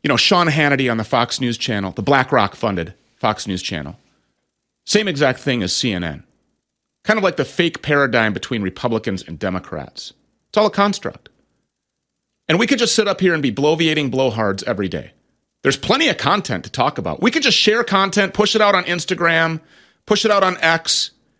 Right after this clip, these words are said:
you know, Rumble, DirecTV, Dish Network, Roku, Fire Stick, Apple T V, all of the places where millions of people watch the Stu Peters Show every day. We could just sit up here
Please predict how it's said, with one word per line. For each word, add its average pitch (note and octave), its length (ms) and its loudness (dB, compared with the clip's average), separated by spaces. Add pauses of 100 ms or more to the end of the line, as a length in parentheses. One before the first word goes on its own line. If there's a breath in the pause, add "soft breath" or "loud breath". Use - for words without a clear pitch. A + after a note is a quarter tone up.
(240)
you E3+ 60 2
know, E3 140 4
Rumble, E3+ 640 2
DirecTV, F3 520 2
Dish F3 180 2
Network, E3 380 0
Roku, F3+ 440 2
Fire E3 300 4
Stick, D#3+ 320 0
Apple E3 280 2
T F3+ 200 -2
V, E3 140 2
all E3+ 240 4
of G3 80 2
the F#3+ 60 0
places E3+ 360 0
where C3 140 0
millions F3+ 400 2
of C#3 80 -8
people D#3 260 2
watch C#3 220 2
the - 80 -4
Stu F3+ 180 -2
Peters D#3 300 0
Show D3 140 4
every C3+ 120 2
day. B2 160 2 (480 loud breath)
We F#3+ 140 2
could B3 160 0
just A#3 200 0
sit G3+ 140 4
up F#3+ 160 0
here F3+ 260 4